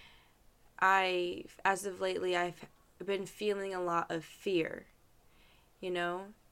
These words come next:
And I just kinda wanna discuss, like, the fears that we have been having lately. And if fear is something as simple as, like, I'm afraid, I'm afraid of attachment, or I'm afraid of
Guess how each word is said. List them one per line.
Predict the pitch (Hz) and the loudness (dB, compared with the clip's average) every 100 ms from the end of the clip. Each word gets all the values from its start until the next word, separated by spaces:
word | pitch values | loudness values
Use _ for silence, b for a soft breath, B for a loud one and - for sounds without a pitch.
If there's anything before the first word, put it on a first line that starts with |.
| - | -12
And | 190 185 180 175 170 180 - - | -6 -2 -2 -2 -6 -8 -14 -6
I | 180 | -6
just | - - | -6 -8
kinda | 185 180 | -6 -4
wanna | 170 170 | -4 -4
discuss, | 170 175 - - 175 185 - - | -6 -8 -8 -6 -6 -4 -6 -4
like, | 170 170 - - _ - - - - - _ - - | -6 -6 -10 -20 _ -20 -20 -20 -20 -20 _ -20 -10
the | |
fears | 175 - 220 220 220 208 | -10 -4 4 4 4 2
that | 190 | 0
we | 196 185 | 0 -6
have | 175 185 180 175 170 170 - _ _ - | 2 6 6 6 0 -8 -20 _ _ -2
been | 190 180 | 0 0
having | 175 180 175 165 | 4 4 4 -2
lately. | 170 - - - | -4 -8 -12 -10
And | 190 196 208 - | -8 -8 -10 -12
if | 233 220 - | -12 -14 -16
fear | - 277 285 | -8 -4 0
is | 262 | 0
something | 240 - 214 214 214 | -2 -6 -6 -4 -4
as | 196 180 | -4 -4
simple | 196 190 185 | -6 -4 -4
as, | 180 175 175 | -4 -4 -2
like, | 175 175 - - B B B B - | -4 -4 -8 -18 B B B B -4
I'm | 170 | -4
afraid, | 170 - 170 - | -4 -4 -4 -2
I'm | 180 | -4
afraid | 175 - 175 170 | -6 -2 -2 0
of | 165 160 165 - - - - | -2 -6 -10 -18 -20 -20 -16
attachment, | 156 - 170 175 - - - | -12 0 0 0 -12 -14 -14
or | - | -12
I'm | 185 | -12
afraid | - 170 165 | -6 -4 -2
of | 160 156 | -4 -8